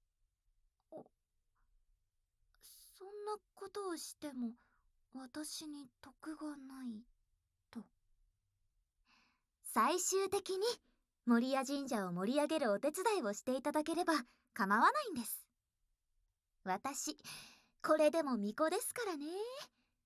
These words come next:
これも小さな努力の一環です。そう考えると、ちょっぴりずるいやり方にも思えるでしょ？こうして人を助け、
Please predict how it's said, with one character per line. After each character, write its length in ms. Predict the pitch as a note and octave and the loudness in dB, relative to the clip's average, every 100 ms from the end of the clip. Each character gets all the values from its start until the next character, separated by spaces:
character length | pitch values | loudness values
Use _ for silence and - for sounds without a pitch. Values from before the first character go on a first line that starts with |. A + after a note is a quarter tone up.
| _ - | _ -6
こ 120 | A3 | -2
れ 140 | A3+ A#3 | 2 4
も 100 | A#3+ | 2
小 340 | A#3+ D4 D4+ | 2 0 0
さ 160 | - A3+ | 0 -4
な 140 | F#3+ | -4
努 120 | G3 | -2
力 240 | - C#4+ A#3 | 0 2 0
の 120 | F#3 | -4
一 140 | F3 - - | -8 -10 -6
環 220 | D#4 D4+ | -4 0
で 80 | G#4 | 0
す。 200 | - - _ _ _ _ - _ _ _ - | -2 -10 _ _ _ _ -20 _ _ _ -4
そ 100 | G#3 | 0
う 40 | |
考 140 | D#4 F4+ C#5 C#5+ D5 | 0 0 -2 2 2
え 60 | B4 | 2
る 60 | A4 | 2
と、 200 | F4+ D#4+ - - - _ _ | 4 4 -2 -16 -20 _ _
ち 120 | - | -10
ょ 20 | |
っ 40 | G#3+ _ | -10 _
ぴ 120 | - B3 | -6 -4
り 140 | G#3 | -4
ず 200 | F3 F#3 | -4 -4
る 140 | A#3 | 0
い 140 | E4+ C4 | 0 0
や 80 | G#3 | -2
り 120 | A#3+ | -4
方 240 | C4 B3+ | -4 -4
に 140 | C4 C4 | -2 0
も 160 | G3 | 0
思 200 | G3+ B3 | 0 0
え 80 | E4 | 0
る 80 | C#4+ | -2
で 120 | A#3 | -4
し 140 | - | -4
ょ？ 100 | B3+ B4+ - _ _ _ _ _ _ _ - | -4 -4 -4 _ _ _ _ _ _ _ -8
こ 280 | A3+ A#3 A#3 | -2 0 0
う 60 | |
し 160 | A#3+ - | -4 -6
て 120 | B3 | -6
人 360 | A3+ - A#3 C#4 | -6 -6 -4 -2
を 60 | |
助 100 | D4 C4+ - - | -4 -6 -10 -8
け、 160 | C#4 | -8